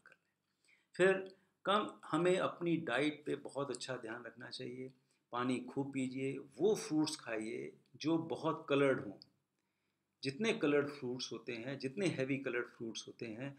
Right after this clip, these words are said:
उन सब में एंटीऑक्सीडेंट्स होते हैं जो हमारे शरीर की इम्यूनिटी लेवल बढ़ाते हैं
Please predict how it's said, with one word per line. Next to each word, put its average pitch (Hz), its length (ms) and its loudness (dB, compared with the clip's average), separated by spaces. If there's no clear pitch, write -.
उन 190 120 4
सब 123 300 0
में 135 320 -6
एंटीऑक्सीडेंट्स 127 840 -4
होते 139 180 -6
हैं 139 280 -6
जो 165 180 6
हमारे 120 340 0
शरीर 113 460 -6
की 127 80 -6
इम्यूनिटी 113 420 -8
लेवल 107 200 -6
बढ़ाते 104 420 -8
हैं 143 360 -4